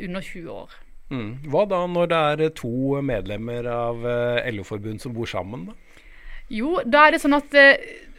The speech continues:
Speaker 1: da vil jo, hvis det blir et samlivsbrudd, så vil jo den som har forsikringa være den som er dekka. Med mindre begge to er medlem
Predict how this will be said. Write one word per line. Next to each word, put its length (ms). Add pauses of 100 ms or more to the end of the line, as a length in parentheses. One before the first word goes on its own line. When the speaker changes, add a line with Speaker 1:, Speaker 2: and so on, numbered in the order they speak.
(180)
Speaker 1:
da 160
vil 220
jo, 180
hvis 160
det 100
blir 120
et 120
samlivsbrudd, 640
så 140
vil 160
jo 100
den 300
som 420
har 340
forsikringa 640
være 240
den 140
som 140
er 40
dekka. 380 (200)
Med 120
mindre 320
begge 260
to 240
er 100
medlem 400